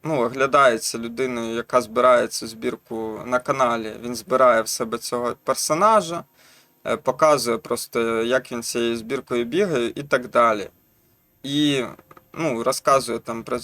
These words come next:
всі ці гліфи, предмети і так далі, або просто розказує і нічого взагалі про них не говорить, нащо вони, ну, для чого і куди, і,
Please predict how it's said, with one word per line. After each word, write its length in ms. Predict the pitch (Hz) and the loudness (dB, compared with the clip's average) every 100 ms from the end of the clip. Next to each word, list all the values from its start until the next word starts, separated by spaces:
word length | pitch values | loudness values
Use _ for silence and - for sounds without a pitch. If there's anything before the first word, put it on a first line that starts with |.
| - | -10
всі 240 | - - 143 | -6 -6 -4
ці 180 | - 120 | -6 -6
гліфи, 460 | 135 208 190 - | -4 -4 -4 -6
предмети 680 | 110 120 120 160 165 139 117 | -4 -6 0 2 2 0 -6
і 60 | |
так 220 | 110 117 120 | -4 -6 2
далі, 300 | 139 131 117 | 2 4 2
або 240 | 117 151 | 2 0
просто 420 | - 156 - 120 | 2 0 2 0
розказує 580 | 123 - 156 170 139 117 | 0 0 4 4 2 -4
і 60 | 113 | -4
нічого 420 | 117 - 139 127 | -8 -6 -2 -2
взагалі 460 | 113 120 120 123 | -2 -4 -4 -6
про 180 | 127 120 | -4 -6
них 260 | 117 117 - | -6 -8 -6
не 60 | |
говорить, 560 | 113 120 123 165 123 - | -4 -4 0 2 0 0
нащо 400 | 123 147 - 113 | 0 0 0 -6
вони, 320 | 110 110 107 | -6 -10 -10
ну, 160 | 113 117 | -8 -10
для 200 | 110 117 | -8 -8
чого 420 | - 135 135 113 | -4 -2 -2 -6
і 100 | 110 - | -10 -8
куди, 240 | 120 120 | -6 -4
і, 680 | 127 - - 110 110 107 - | -6 -8 -12 -12 -12 -12 -14